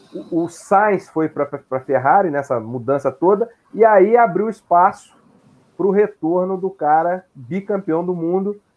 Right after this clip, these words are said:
E aí tem uma pergunta aqui da, é, deixa eu ver, do, do, do, do Clóvis Devil. Ele pergunta o que que a gente espera, então eu vou passar pra Natália a pergunta dele.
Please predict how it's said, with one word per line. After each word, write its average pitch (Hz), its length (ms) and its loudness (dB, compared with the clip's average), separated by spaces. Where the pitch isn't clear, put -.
E 156 120 2
aí 156 160 4
tem 170 220 0
uma 160 160 0
pergunta 139 540 -2
aqui 143 260 -2
da, 165 480 2
é, 117 240 -2
deixa 131 240 -6
eu 127 80 -2
ver, 143 260 -2
do, 185 480 -4
do, 226 220 -6
do, 226 160 -4
do 156 480 -2
Clóvis 175 320 4
Devil. 196 440 4
Ele 135 100 0
pergunta 165 440 -2
o 202 40 -6
que 240 260 -2
que 247 80 -6
a 220 80 0
gente 202 180 -6
espera, 214 300 0
então 392 160 -4
eu 403 80 4
vou 370 120 4
passar 311 360 2
pra 254 140 -2
Natália 202 480 0
a - 20 -4
pergunta 214 460 -4
dele. 165 280 -2